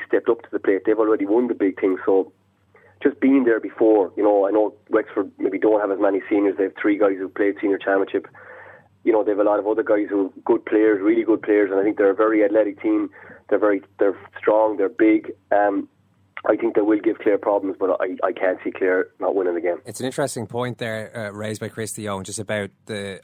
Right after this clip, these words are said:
Speaker 2: idea, I suppose, in Kilkenny, m-, m-, maybe an, an All-Ireland, uh, an under twenty-one success or even minor i-, is almost an add-on to the year, whereas for counties like Clare and Wexford, you can see it more as a,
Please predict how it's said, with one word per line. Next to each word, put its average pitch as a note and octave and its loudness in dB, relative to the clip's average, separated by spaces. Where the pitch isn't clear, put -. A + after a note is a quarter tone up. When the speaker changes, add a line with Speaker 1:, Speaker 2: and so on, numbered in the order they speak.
Speaker 2:
idea, G#2+ -10
I A2+ -10
suppose, B2 -6
in A#2 -8
Kilkenny, B2 -6
m-, B2 -8
m-, B2 -10
maybe A#2+ -4
an, A2+ -6
an A#2 -6
All-Ireland, A2+ -4
uh, A2 -8
an A2 -10
under A#2 -4
twenty-one A2+ -8
success G#2+ -8
or A2 -8
even G#2+ -10
minor A2 -6
i-, G2+ -14
is B2+ -4
almost A#2+ -2
an A#2+ -8
add-on A#2 0
to A2+ -10
the A2+ -8
year, A#2+ -4
whereas A2+ -6
for G#2+ -8
counties A#2 -10
like A2+ -10
Clare B2 -6
and A2+ -4
Wexford, B2 -4
you A2 -10
can G#2 -12
see A#2+ -6
it A2+ -10
more A#2 -6
as G#2+ -8
a, G#2+ -6